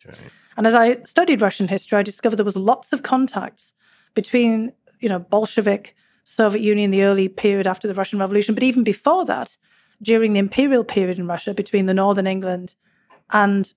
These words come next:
Speaker 2: uh, the Russian Empire in the old industrial areas. Basically, big industrial areas like the northeast of England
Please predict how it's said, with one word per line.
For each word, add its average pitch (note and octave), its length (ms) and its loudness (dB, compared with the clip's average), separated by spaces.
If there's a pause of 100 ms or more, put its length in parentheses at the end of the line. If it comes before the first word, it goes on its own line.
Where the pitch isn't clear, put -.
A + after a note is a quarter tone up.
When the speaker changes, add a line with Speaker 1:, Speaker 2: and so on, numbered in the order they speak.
Speaker 2:
uh, F#3+ 160 0
the F#3 100 -4
Russian G3 240 -2
Empire G#3+ 260 -2
in F#3+ 60 -2
the F#3+ 100 0
old F#3 160 0
industrial F#3+ 480 -2
areas. F3+ 460 -6 (500)
Basically, B3 400 0
big A#3 200 2
industrial G#3 500 0
areas F#3+ 340 0
like F#3+ 180 -4
the G3 80 -4
northeast F#3+ 400 -6
of G3 80 -6
England F#3 520 -6